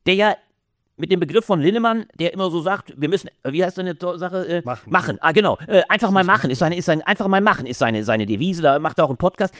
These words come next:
Speaker 1: Man kann in der Politik nicht einfach nur machen. Man muss bedenken, welche Akteure mitspielen. Und man hat den Eindruck, dass in dieser Instinktlosigkeit etwas anberaumt wurde, ohne überhaupt nur das Ende zu bedenken.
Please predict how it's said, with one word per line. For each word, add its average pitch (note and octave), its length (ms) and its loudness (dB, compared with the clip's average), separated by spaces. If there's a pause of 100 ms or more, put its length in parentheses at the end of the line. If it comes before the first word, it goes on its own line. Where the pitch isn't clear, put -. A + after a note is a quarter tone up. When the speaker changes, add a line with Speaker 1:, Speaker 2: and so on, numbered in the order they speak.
(220)
Speaker 1:
Man F#3 220 -2
kann B3 240 -4
in B3 120 0
der F#3 100 4
Politik D#3 420 0
nicht D#3 240 -6
einfach C#3 300 -2
nur A#2+ 140 2
machen. A2 280 -2
Man D#3 140 2
muss B3 240 2
bedenken, G3 520 -2
welche G#3 280 -2
Akteure F#3 400 2
mitspielen. A#3+ 480 -2 (240)
Und E3+ 100 -4
man E3+ 140 2
hat A3+ 160 -4
den G#3+ 100 0
Eindruck, F#3+ 300 -4
dass F3 160 -4
in D#3 60 -4
dieser G3+ 200 -2
Instinktlosigkeit F#3 800 -2
etwas C#3 320 -4
anberaumt G#3 500 0
wurde, G3+ 300 4
ohne C4 260 4
überhaupt G3+ 460 2
nur F#3+ 80 0
das D#3+ 160 -2
Ende D#3 240 -2
zu D3+ 180 -2
bedenken. A2+ 400 -6